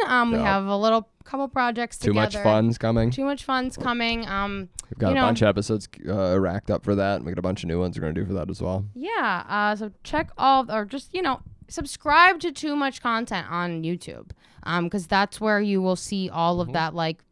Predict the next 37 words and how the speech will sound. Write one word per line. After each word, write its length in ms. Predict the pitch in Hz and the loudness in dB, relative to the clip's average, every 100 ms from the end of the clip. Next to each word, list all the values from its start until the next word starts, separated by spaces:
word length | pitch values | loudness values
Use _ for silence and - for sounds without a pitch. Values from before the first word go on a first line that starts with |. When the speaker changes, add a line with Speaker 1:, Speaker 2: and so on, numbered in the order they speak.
| - | -20
Speaker 1:
stuff 260 | - 220 | -4 -4
that 120 | - 190 | -2 -2
we 160 | 226 | -2
do 180 | 196 208 | 0 -2
together 800 | - 180 269 302 208 294 - 190 - - - - | -4 0 4 6 6 6 6 2 -2 -14 -20 -8
and, 360 | 214 220 214 | -2 0 0
um, 180 | 202 185 | 0 0
all 160 | 196 208 | 0 0
the 100 | 208 | 0
new 140 | 202 | -2
projects 380 | 190 185 185 180 | -2 -4 -4 -6
that 120 | 175 | -6
we're 100 | 175 | -6
doing, 540 | 165 180 175 170 170 165 | -6 -4 -2 -2 -2 -4
uh, 400 | 156 156 151 156 | -4 -2 -4 -6
you 100 | 151 | -6
know, 100 | 147 | -6
as 200 | 143 160 | -6 -8
we 60 | 175 | -12
shoot 240 | - 165 | -10 -10
in 100 | 160 | -10
Costa 340 | 156 156 - 170 | -10 -10 -8 -8
Rica 220 | 156 151 | -6 -8
and 140 | 143 | -8
whatnot. 460 | 143 135 147 226 - _ - - - | -8 -6 -2 0 0 _ -20 -14 -2
And 200 | 240 254 | 2 4
then, 280 | 240 226 220 | 4 2 0
as 340 | 214 302 403 302 | 2 4 4 4
always, 400 | 185 151 156 165 | 4 2 0 -2
you 80 | 170 | 0
can 160 | 160 | -2
find 380 | - 156 147 151 | 0 0 2 2
me 160 | 147 147 | 2 0
at 180 | 143 143 | -4 -2
Ani 220 | 202 226 | 2 2
underscore 320 | 185 160 - 143 | 2 -2 -4 -4
Moosh 380 | 139 135 143 | -4 -6 -10